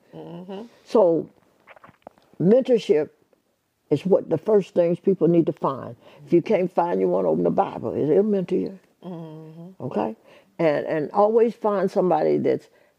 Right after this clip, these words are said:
Speaker 2: got more than what you have. And I don't necessarily mean things. I mean up here.
Speaker 1: Mm-hmm.
Speaker 2: Because if you keep doing what you're doing, you're gonna keep having what you have.
Speaker 1: Exactly.
Speaker 2: And, and, uh, and, uh, and, and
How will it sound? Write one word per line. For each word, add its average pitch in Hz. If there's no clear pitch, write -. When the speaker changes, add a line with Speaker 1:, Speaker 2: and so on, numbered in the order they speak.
Speaker 2:
got 220
more 160
than 143
what 147
you 139
have. 170
And 196
I 240
don't 185
necessarily 170
mean 165
things. 170
I 160
mean 165
up 147
here. 220
Speaker 1:
Mm-hmm. 151
Speaker 2:
Because 180
if 170
you 233
keep 254
doing 220
what 185
you're 165
doing, 202
you're 160
gonna 156
keep 185
having 160
what 147
you 156
have. 165
Speaker 1:
Exactly. 151
Speaker 2:
And, 165
and, 160
uh, 151
and, 160
uh, 151
and, 160
and 151